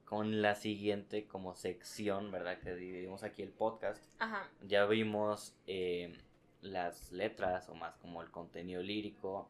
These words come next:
Speaker 1: Ya vimos, acabamos de ver el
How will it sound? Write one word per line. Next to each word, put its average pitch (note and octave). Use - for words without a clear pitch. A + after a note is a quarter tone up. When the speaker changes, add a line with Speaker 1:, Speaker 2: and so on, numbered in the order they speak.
Speaker 1:
Ya G2
vimos, G2+
acabamos F2+
de F2
ver F2+
el E2+